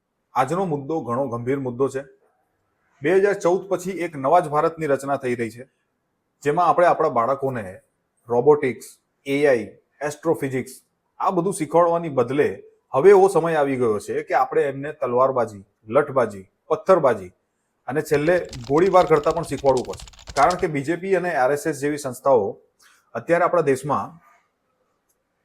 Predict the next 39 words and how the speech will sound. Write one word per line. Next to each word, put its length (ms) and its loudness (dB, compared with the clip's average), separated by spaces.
એવો 180 6
માહોલ 260 4
બનાવી 320 2
રહી 200 -6
છે, 100 -8
એક 120 -8
કટ્ટરવાદનો 600 2
માહોલ 300 0
બનાવી 320 -2
રહી 180 -2
છે 100 -4
ધર્મના 440 0
આધાર 240 -4
ઉપર. 220 -20
હિન્દુ 340 -2
મુસલમાનને 460 -2
અલગ 260 0
કરો, 120 -2
હિન્દુ 280 -6
ક્રિશ્ચિયનને 420 -2
અલગ 220 0
કરો, 180 -4
આ 140 0
રીતે 320 0
જે 80 2
એક 80 -6
મોટો 240 2
વર્ગ 260 2
ઊભો 240 -2
કરી 240 0
રહી 180 -4
છે 160 -16
કે 140 -8
જે 200 -6
ધાર્મિક 380 -8
કટ્ટરતામાં 560 -4
માને 240 -8
છે 80 -20
અને 120 -8